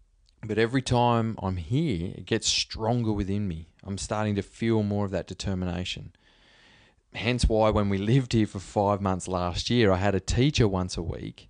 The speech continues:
who was an English teacher in school for the Swedish kids, so a Swedish woman, and I said to her, "Okay,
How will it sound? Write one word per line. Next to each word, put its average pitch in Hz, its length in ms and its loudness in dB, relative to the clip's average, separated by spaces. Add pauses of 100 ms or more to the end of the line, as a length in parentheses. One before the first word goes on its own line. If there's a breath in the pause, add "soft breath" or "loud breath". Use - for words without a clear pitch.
(120)
who 104 220 2
was 98 320 2
an 98 280 -6
English 131 460 -2
teacher - 560 -10 (180)
in 95 460 -2 (360 loud breath)
school 107 440 0
for 107 140 2
the 92 80 4
Swedish 123 500 0
kids, - 420 -10 (100)
so 92 200 -2
a 92 40 -4
Swedish 98 440 -2
woman, 98 300 -2 (440 loud breath)
and 95 140 -2
I - 20 -2
said 104 220 -2
to 101 80 -4
her, 98 300 2
"Okay, 92 400 0